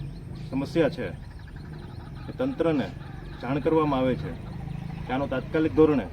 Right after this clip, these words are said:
નિકાલ લઈ આવે અને આ જ્યારે પુલ બન્યું છે ત્યારથી અત્યાર સુધીમાં પુલની બંને સાઈડ કોઈ સિમેન્ટ રોડ બન્યો નથી, ગ્રીલિંગ થયું નથી. ગ્રીલિંગ ન હોવાને હિસાબે એક દુર્ઘટના પણ થઈ હતી,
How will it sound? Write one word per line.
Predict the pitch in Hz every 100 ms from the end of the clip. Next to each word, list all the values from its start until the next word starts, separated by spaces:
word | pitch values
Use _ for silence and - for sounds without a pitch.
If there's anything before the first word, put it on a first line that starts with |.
| - - - - - -
નિકાલ | 120 143
લઈ | 147 151
આવે | 156 170 - - - - - - - - - - -
અને | 156 131 - - - - - - - - - - -
આ | 131
જ્યારે | 147 165
પુલ | - 156
બન્યું | 143 156 160
છે | 135 92 - - - - - - -
ત્યારથી | 131 139 - 156
અત્યાર | - 165
સુધીમાં | 151 151 156 101 - - - - - - - -
પુલની | 147 160 165
બંને | 139 165
સાઈડ | 160 135 82 - - - - -
કોઈ | 127 123
સિમેન્ટ | 135 147 147
રોડ | 147
બન્યો | 139 151
નથી, | 156 156 160 - - - - - - -
ગ્રીલિંગ | 127 147 135
થયું | 147 156
નથી. | 151 160 165 - - - - - -
ગ્રીલિંગ | 123 147 165 160
ન |
હોવાને | 165 151 170 165
હિસાબે | 139 165 156 107 - - - - -
એક | 127
દુર્ઘટના | 135 123 135 165 165
પણ | 160
થઈ | 151
હતી, | 151 170